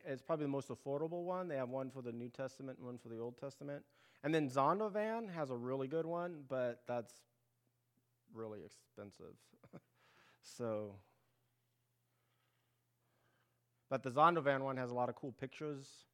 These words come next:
In it, um, which is kinda cool. Um, but I think the Zondervan one is, like, four hundred,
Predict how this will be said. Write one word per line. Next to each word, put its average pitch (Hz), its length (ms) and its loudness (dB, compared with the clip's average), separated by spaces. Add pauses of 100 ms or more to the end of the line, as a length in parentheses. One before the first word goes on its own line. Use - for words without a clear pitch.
(720)
In 147 100 0
it, 156 220 0 (500)
um, 107 560 -8
which 113 200 -8
is 110 80 -14
kinda 110 220 -8
cool. 107 360 -10 (640)
Um, 101 540 -12 (640)
but 139 120 2
I 143 80 6
think 151 180 -2
the 143 80 -2
Zondervan 135 560 2
one 135 120 -4
is, 120 80 -8
like, 113 160 -6
four 117 180 -10
hundred, 123 340 -4